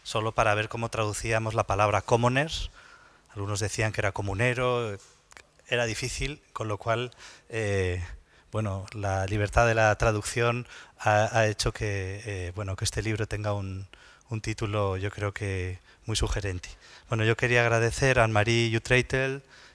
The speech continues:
que va a estar com-, acompañando a David Bollier, eh, y a Susa Oñate, que ha coordinado, ha editado la, la traducción. Eh, sabéis que es un libro traducido por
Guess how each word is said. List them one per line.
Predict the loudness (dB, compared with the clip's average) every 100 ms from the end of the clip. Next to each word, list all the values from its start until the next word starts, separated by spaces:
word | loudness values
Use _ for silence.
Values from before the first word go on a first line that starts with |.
| _
que | -2 0 0 -2
va | -2 2
a |
estar | 2 0 -2
com-, | -2 0
acompañando | 0 0 2 4 4 6 6
a | 6
David | 4 4 4
Bollier, | 6 6 4 2 -4 -10 -16 -20 -20 _
eh, | -4 -2 -2 -4
y | -2 4
a | 6 6 6 4 0 -6 -12 2
Susa | 6 8 8
Oñate, | 8 6 4 -2 -4
que | -4
ha | -2
coordinado, | 0 0 2 4 6
ha | 4
editado | 4 4 4 4
la, | 2 2 0 -2 -8 -20 -2
la | 0
traducción. | 2 0 0 2 4 4 0 -12 -20 _
Eh, | -6 -4 -4 -6 -6
sabéis | -2 0 0
que | -2
es | -2 0
un | 0 -2 2
libro | 2 2 0
traducido | 2 0 2 0 0 0
por | 2 2 0 -4 -8